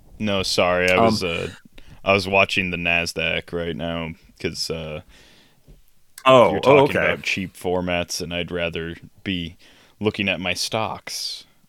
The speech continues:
Speaker 1: on, on the stock thing.
Speaker 2: Okay. No, that's, no, that's cool. I, I can, I can one-man podcast it for a bit. Uh, that's fine. Uh, so yeah, I played against both Juggernauts. Uh, was able to beat him. I think the biggest thing about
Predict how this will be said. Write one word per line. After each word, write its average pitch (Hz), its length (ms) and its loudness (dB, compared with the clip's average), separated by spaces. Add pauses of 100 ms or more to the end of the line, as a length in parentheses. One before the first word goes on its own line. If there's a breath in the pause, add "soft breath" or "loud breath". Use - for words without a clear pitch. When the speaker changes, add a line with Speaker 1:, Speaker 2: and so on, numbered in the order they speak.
(420)
Speaker 1:
on, 82 320 -8 (180)
on 90 200 -8
the 80 80 -8
stock 95 420 -4
thing. 73 300 -4
Speaker 2:
Okay. 104 260 4 (920)
No, 170 120 10
that's, 147 280 8
no, 147 160 8
that's 151 120 4
cool. 98 200 2
I, 90 60 2 (100)
I 117 100 2
can, 175 240 -2
I 135 100 2
can 160 140 -4
one-man 90 380 0
podcast 80 500 -2
it - 60 -20
for 80 160 -4
a 80 40 -6
bit. 80 300 -4
Uh, 98 140 4
that's - 140 2
fine. 76 240 -2 (1000 loud breath)
Uh, 98 180 8
so 147 120 6
yeah, 143 260 8
I - 80 2
played 151 260 8
against 143 300 6
both 147 220 8
Juggernauts. 117 580 6 (480 loud breath)
Uh, 90 240 0
was 127 160 6
able 170 200 6
to 160 100 4
beat 127 240 4
him. 156 160 6
I 127 80 0
think 151 160 2
the 139 40 4
biggest 196 440 2
thing 135 360 4
about 120 580 4